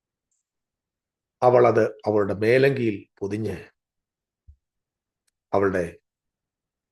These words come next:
ശരീരത്തോട് ചേർത്ത് വെച്ച് വീട്ടിലേക്ക് കൊണ്ടുപോകുന്നു. ഈ ബാർലി ഭക്ഷണത്തെക്കാൾ കൂടുതലാണ് ഇത് ഒരു പ്രതീകമാണ്. ഒരു വെറും ഭക്ഷണത്തെക്കാൾ അപ്പുറത്താണ് ഇതിന്റെ ചിത്രം.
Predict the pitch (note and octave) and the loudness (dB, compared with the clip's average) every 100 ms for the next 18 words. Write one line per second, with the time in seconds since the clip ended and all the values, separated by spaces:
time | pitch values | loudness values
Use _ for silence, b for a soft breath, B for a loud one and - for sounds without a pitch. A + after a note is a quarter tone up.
0 | - - A#2+ C#3 D3+ C#3 - A#2+ G#2+ G#2 | -6 0 2 4 4 4 4 0 -2 -6
1 | - - - _ _ _ _ _ _ _ | -8 -12 -20 _ _ _ _ _ _ _
2 | _ _ - G2+ G#2+ G2 F#2 - F2+ F#2+ | _ _ -8 -8 -4 -6 -4 -8 -10 -10
3 | F#2 _ _ _ _ _ _ - B B | -12 _ _ _ _ _ _ -20 B B
4 | - C#3 F3+ F3+ F3+ F3+ D#3+ - D3 D3 | -2 2 8 8 8 6 2 -2 2 2
5 | D3 B2+ B2+ A#2 G#2+ G#2 G2+ - _ _ | 2 -2 -2 -2 -4 -6 -12 -20 _ _
6 | _ _ _ _ - G#2+ A2+ G2 F2 A2+ | _ _ _ _ -12 -8 -4 -6 -6 -6
7 | A2 A2+ F#2+ - _ _ _ _ _ - | -6 -6 -8 -18 _ _ _ _ _ -12
8 | G2 A2+ C3 B2 - D3 C#3+ C3+ B2 A2 | -2 2 2 2 0 0 2 0 0 -4
9 | G2 _ _ _ _ _ - G2+ C3+ A#2+ | -4 _ _ _ _ _ -8 -4 -2 -4
10 | G2 F2+ F2+ F2 - - - | -6 -10 -14 -18 -18 -20 -20